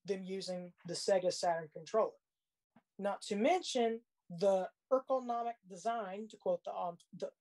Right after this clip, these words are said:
to quote The Office, um, uh, was not great. Y-,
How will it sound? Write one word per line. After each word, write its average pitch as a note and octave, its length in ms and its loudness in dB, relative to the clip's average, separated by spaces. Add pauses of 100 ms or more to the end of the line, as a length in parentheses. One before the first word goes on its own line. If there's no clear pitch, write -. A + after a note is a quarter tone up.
to F3 180 -6 (120)
quote F#3+ 160 -4
The F3 120 4
Office, E3+ 480 -6 (680)
um, F3+ 520 0 (2000)
uh, E3+ 460 4 (760)
was F#3 560 4 (200)
not A3 400 0
great. F3 300 -8 (800)
Y-, B3+ 60 -12